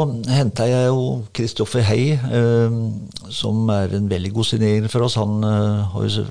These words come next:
vært i Ålesund, var i Vålerenga, Ålesund, eh, var leid ut til Tromsdalen og spilt mange Obos-ligakamper. Eh, er, har ambisjoner, eh, er sulten, eh, veldig treningsvillig og lærevillig,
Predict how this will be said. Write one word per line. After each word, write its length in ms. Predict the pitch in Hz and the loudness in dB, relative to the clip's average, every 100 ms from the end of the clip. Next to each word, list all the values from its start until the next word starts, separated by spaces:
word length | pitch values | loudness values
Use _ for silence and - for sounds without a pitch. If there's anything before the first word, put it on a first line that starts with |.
| 110 | -4
vært 240 | 101 - | -4 -2
i 60 | 107 | 0
Ålesund, 500 | 85 90 - 110 113 | 0 -2 -2 0 0
var 100 | 95 | 0
i 80 | 104 | 0
Vålerenga, 460 | 107 92 92 104 107 107 101 - | 0 0 -2 -2 -2 -4 -6 -4
Ålesund, 640 | 110 92 90 - 104 110 | -2 0 -2 0 -2 -2
eh, 220 | 107 104 98 | -2 -2 -2
var 160 | 101 | -2
leid 240 | 101 90 95 | 0 -2 -4
ut 60 | 104 | -6
til 80 | |
Tromsdalen 560 | 95 98 98 - 101 104 | -6 -4 -4 -2 0 0
og 60 | 98 | 0
spilt 480 | - 98 - - - | 0 -2 -6 -12 -4
mange 240 | 110 101 98 | 0 2 2
Obos-ligakamper. 1040 | 98 98 - 104 107 110 98 - 131 139 - - - - - - 117 | 0 -2 -2 0 0 0 -2 0 0 -2 -6 -20 -20 -20 -20 -14 -6
Eh, 400 | 107 104 110 107 | -2 0 0 -2
er, 680 | - - - - 101 107 101 | -10 -20 -12 -4 0 2 2
har 160 | 110 | 2
ambisjoner, 720 | 120 123 113 113 98 139 185 170 - - - - | 2 2 2 2 2 4 2 0 -10 -20 -20 -6
eh, 400 | 104 101 101 101 71 87 | -4 -2 -2 -4 -6 -6
er 80 | 104 | -4
sulten, 800 | - - 131 92 - - 160 165 - - | -4 0 0 0 -4 -6 -2 -4 -6 -12
eh, 520 | - 104 104 101 101 104 - - - | -6 -4 -2 -2 -2 -6 -12 -18 -8
veldig 400 | - 107 85 107 | -2 0 0 -2
treningsvillig 640 | 113 92 90 - 98 98 | -2 -2 -4 -4 -2 0
og 80 | 107 | 0
lærevillig, 500 | 101 87 90 95 135 | 0 -2 -2 -2 -2